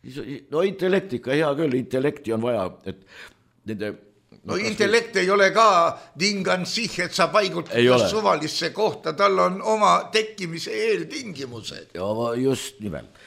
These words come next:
Speaker 1: Aga olgu peale, aga se-, seda kõike korraldab ülikool ja, ja vaata, sellest on juba kahju. Te-, tegelikult, noh, see on kuritegelik.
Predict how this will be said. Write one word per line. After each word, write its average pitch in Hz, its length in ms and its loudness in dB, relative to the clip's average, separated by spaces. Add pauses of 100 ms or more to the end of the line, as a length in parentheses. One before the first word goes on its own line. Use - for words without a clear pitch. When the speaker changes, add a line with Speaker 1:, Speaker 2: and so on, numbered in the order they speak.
(140)
Speaker 1:
Aga 131 280 0
olgu 190 200 2
peale, 165 360 0 (560)
aga 131 260 -2
se-, 180 220 -2
seda 156 260 -4
kõike 202 320 0
korraldab 139 400 -4
ülikool 69 640 -8 (300)
ja, 92 320 -8
ja 101 260 -6
vaata, 101 240 -8
sellest 120 600 -4
on 69 120 -12
juba 69 240 -12
kahju. 78 400 -10 (420)
Te-, 85 60 -14
tegelikult, 120 680 -4 (2000)
noh, 104 200 -8 (1160)
see 120 120 -4
on 107 80 -6
kuritegelik. 107 880 -6